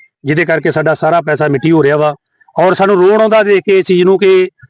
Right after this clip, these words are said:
ਸਾਡੇ ਜਿਹੜੀ ਮਿਹਨਤ ਦੀ ਕਮਾਈ ਆ, ਚਾਹੇ ਉਹ ਕੋਈ ਵੀ ਆ, ਚਾਹੇ ਭਾਈ ਕੋਈ ਪ੍ਰਾਈਵੇਟ ਕੰਮ ਕਰ ਰਿਹਾ ਵਾ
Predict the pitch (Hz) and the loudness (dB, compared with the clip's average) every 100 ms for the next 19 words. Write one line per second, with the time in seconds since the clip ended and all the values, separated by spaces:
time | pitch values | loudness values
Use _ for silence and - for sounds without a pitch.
0 | _ _ - 175 185 190 185 - 151 170 | _ _ -4 -2 2 0 0 -4 -4 -2
1 | 175 160 196 185 180 156 139 147 131 120 | 0 0 -2 -2 -2 -2 0 0 -2 -4
2 | _ _ _ _ _ 170 175 190 175 190 | _ _ _ _ _ -2 0 0 0 0
3 | 190 190 180 175 180 170 156 170 151 151 | 0 0 0 -2 -2 -2 -2 -2 -2 -2
4 | 160 165 170 165 165 165 175 175 | -2 -2 -2 -2 0 0 0 0